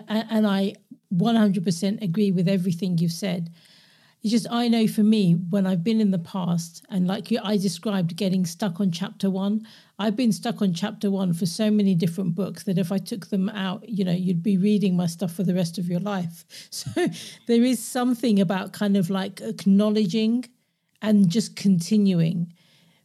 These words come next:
because otherwise you do stay stuck. And I think maybe that's the difference between what you describe as artists and people who feel that they're not artists, is that it, it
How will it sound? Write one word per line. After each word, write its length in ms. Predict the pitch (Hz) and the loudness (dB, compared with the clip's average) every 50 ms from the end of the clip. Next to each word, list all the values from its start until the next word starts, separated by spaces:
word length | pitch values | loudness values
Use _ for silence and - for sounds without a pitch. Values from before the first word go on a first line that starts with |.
| _ _ | _ _
because 320 | - 202 165 - 214 190 165 - | -6 -4 0 0 0 0 0 0
otherwise 580 | - 220 202 214 208 196 196 202 202 208 165 175 | -2 0 0 2 2 2 2 2 2 2 2 4
you 140 | 196 202 | 4 4
do 240 | 175 165 247 254 262 | 4 4 2 2 0
stay 300 | 226 - - - 175 165 | 0 -2 -2 2 2 4
stuck. 380 | 165 - - - 165 165 165 - | 2 2 0 -2 -4 -2 -2 -2
And 100 | 190 185 | 0 0
I 60 | 196 | 0
think 260 | 175 - 233 208 185 156 | 0 0 -2 -4 -2 0
maybe 340 | 202 208 220 220 214 214 | 0 2 2 0 0 0
that's 220 | 180 170 185 170 - | -2 -2 -4 -6 -4
the 100 | - 202 | -4 -4
difference 440 | 165 180 208 208 - - 185 180 175 | -2 0 -2 -2 -2 -4 -6 -6 -6
between 580 | - - 196 165 - - 196 185 185 185 180 170 165 - - - - _ _ | -6 -6 -6 -4 -2 0 0 0 2 0 -2 -4 -6 -12 -20 -20 -20 _ _
what 160 | 196 196 214 | -6 -2 0
you 140 | 196 196 196 | 0 0 0
describe 540 | 170 170 196 165 - - 208 196 190 185 170 | 0 -2 -4 -6 -4 -4 -2 -2 0 0 0
as 120 | 196 170 170 - | 0 -2 -2 -4
artists 600 | 208 196 196 190 196 - 196 185 170 170 - - - - | -4 -4 -4 -4 -4 -4 -4 -4 -4 -6 -10 -16 -12 -6
and 480 | - 190 196 190 190 190 190 185 170 170 - _ _ _ | -4 0 0 2 2 2 2 0 0 -4 -8 _ _ _
people 300 | - - 214 - - 220 | -2 0 0 2 2 4
who 140 | 185 175 208 | 4 4 4
feel 280 | 175 - - 220 202 196 | 2 2 0 0 0 0
that 160 | 175 202 180 | 0 -2 -2
they're 140 | 196 196 185 | -2 0 0
not 180 | 190 214 226 | 0 0 -2
artists, 580 | 208 170 170 170 165 - 185 175 165 170 - - | -2 -2 -2 -2 -2 -2 -4 -4 -4 -6 -8 -10
is 360 | - - 202 196 190 185 170 170 - - - - - _ _ _ | -6 -2 0 0 0 0 -2 -6 -14 -20 -20 -20 -20 _ _ _
that 360 | 196 208 196 196 - - - _ _ _ _ _ _ _ _ _ _ _ | -2 0 0 -2 -2 -6 -14 _ _ _ _ _ _ _ _ _ _ _
it, 160 | - 226 233 226 | -8 -8 -8 -4
it 180 | - 226 240 - | -4 -4 -2 0